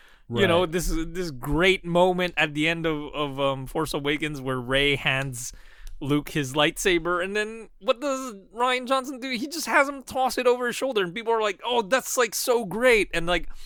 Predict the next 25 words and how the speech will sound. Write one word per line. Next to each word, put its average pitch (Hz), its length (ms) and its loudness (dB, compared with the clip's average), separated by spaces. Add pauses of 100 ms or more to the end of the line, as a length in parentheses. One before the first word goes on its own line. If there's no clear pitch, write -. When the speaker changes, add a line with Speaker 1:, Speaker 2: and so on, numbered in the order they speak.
(380)
Speaker 1:
he - 140 -8
even 240 280 2
Speaker 2:
Yeah. - 40 4
Speaker 1:
announces 175 680 2
his, 151 280 -2
uh, 147 240 4 (420)
his 214 200 -2
intentions 226 560 -2
in 220 100 -8
the 220 60 -4
movie 240 280 -6
by 208 140 0
putting 233 320 2
it 220 80 -2
in 214 80 -4
a 208 60 -4
character's 214 500 -2
mouth 240 240 2
by 170 140 2
saying, 160 260 -2
"Oh, 160 280 4
the 131 100 -4
past - 400 2
must 147 260 -4
die." 123 520 4